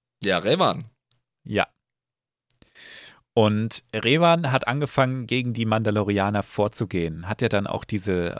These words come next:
Speaker 2: Maske von dieser einen Mandalorianerin aufgesetzt und gesagt, „Ich höre nicht eher auf, jetzt hier Stress und Babude zu machen, bis die Mandalorianer besiegt sind.“ Was
Speaker 1: Mhm.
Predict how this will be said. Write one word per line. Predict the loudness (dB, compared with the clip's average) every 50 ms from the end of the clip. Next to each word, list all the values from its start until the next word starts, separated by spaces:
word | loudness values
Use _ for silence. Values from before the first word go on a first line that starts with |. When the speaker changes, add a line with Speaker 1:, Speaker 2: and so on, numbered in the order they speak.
| -8
Speaker 2:
Maske | -2 -2 -2 -2 -2 -4 -6 -4
von | -2 0 0 0
dieser | 0 0 0 0
einen | 0 -2 -2 -2
Mandalorianerin | -2 -2 -2 -2 -2 -2 -2 -2 0 0 0 2 0 0 0 0 0 0
aufgesetzt | 0 -2 -2 -4 -6 -2 0 0 0 0 -6
und | -6
gesagt, | -2 0 0 0 0
„Ich | 0 -4 -4 -4 -4 0
höre | 2 2 2
nicht | 2 0 -2 -2
eher | 0 2 2 2
auf, | 2 0 -2 -2 -4
jetzt | -6 -4
hier | -2 -2 0 0 -2
Stress | -6 -4 -2 -2 -2 0 -2
und | -2 -2
Babude | -2 -2 0 0 0 0 -2
zu | -4 -4 -4
machen, | -4 -2 -4 -4 -4
bis | -4 -4 -4
die | -2 -2
Mandalorianer | 0 0 0 0 0 0 0 2 2 2 2 2 2 0
besiegt | -2 -2 -6 -6 -10 -10 -10
sind.“ | -12 -12 -12 -12 _ -20 -20 -20 -18 2
Was | 2 4 4 4
Speaker 1:
Mhm. | 2 0 0 -2